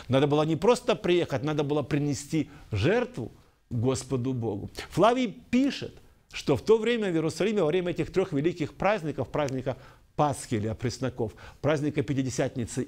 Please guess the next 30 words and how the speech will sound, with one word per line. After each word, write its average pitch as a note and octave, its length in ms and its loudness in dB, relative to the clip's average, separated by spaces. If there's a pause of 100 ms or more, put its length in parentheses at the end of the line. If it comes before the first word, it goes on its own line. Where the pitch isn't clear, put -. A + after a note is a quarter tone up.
и D#3 200 0
осеннего D3 720 0
праздника B2+ 560 -2
Кущей, - 680 -4 (380)
еще B2 260 -2
один G#2 260 -4 (240)
великий A#2 360 -2
праздник, C3+ 440 -4
который A#2 300 -6
описан G#2+ 260 -6
в - 60 -6
седьмой C3 340 -2
и - 20 -2
восьмой A#2 600 -2 (200)
главах B2 500 -2
Евангелия A#2 600 -4 (300)
Иоанна. C#3 540 0 (640)
Вот C#3+ 200 4
во C#3 120 6
время G3 280 2
этих - 240 -2
праздников G3 540 0
в C3 160 0
Израиле D3+ 440 2
или A#2+ 100 0
в A#2 60 2
Иерусалиме D3+ 520 0
собиралось D3 480 -2
до E3+ 360 0
одного C#3+ 760 2